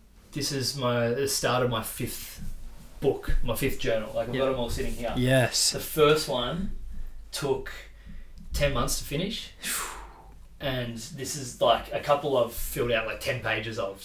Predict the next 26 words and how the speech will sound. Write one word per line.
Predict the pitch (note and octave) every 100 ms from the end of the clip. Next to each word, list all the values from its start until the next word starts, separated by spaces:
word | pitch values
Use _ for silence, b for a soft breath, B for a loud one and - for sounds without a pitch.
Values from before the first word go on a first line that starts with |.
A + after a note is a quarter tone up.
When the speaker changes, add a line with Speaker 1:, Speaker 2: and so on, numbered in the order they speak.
| -
Speaker 1:
'cause | A2
I | C#3+
Speaker 2:
Yeah. | B2
Speaker 1:
wanted | C#3 C#3 C3+
to | - B2 A2+ A2 - - -
cultivate | - B2 - A#2 A#2+
this | A2+
habit, | - - - -
but | A#2
it |
took | - E3
me, | C3 A2 - b b
probably | - F3
took | G#3+
me | F#3
eighteen | C3+ A#2+ A#2
months | A2 -
to | A2+
actually | A2 A#2 G#2+
get | - - -
to | - G#2+
a |
daily | G#2 G#2+ G#2+ G#2 G#2
journaling | G#2+ G2+ G2
practice. | G#2 G2 - - - D#3
Speaker 2:
Yeah. | C#3+